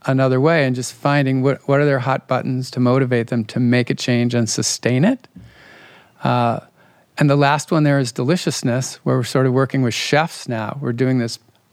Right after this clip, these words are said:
protein flip, getting to eat more plants and say, you, um,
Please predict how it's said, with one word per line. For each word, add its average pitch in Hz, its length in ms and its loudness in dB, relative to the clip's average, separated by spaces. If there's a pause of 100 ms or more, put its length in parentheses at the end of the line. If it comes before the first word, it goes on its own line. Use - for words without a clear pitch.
protein 143 480 0
flip, - 420 -2 (600)
getting 143 220 2
to 127 60 0
eat 131 160 0
more 123 160 0
plants 143 400 -2
and 120 80 -6
say, 113 280 -6 (120)
you, 139 160 -2 (960)
um, 127 260 -2